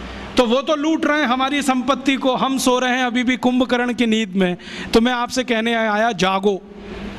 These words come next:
इस भारतीय चिकित्सा व्यवस्था का प्रचार करो,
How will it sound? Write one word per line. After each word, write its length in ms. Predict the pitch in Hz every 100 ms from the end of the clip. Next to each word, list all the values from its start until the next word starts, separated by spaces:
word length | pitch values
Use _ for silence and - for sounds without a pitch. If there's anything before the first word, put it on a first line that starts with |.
| - - - - - 254
इस 160 | 240
भारतीय 520 | 185 185 214 226 277
चिकित्सा 500 | 269 240 226 - 254
व्यवस्था 540 | 247 220 214 - - 226
का 180 | 233 240
प्रचार 480 | 240 208 233 214
करो, 240 | 180 175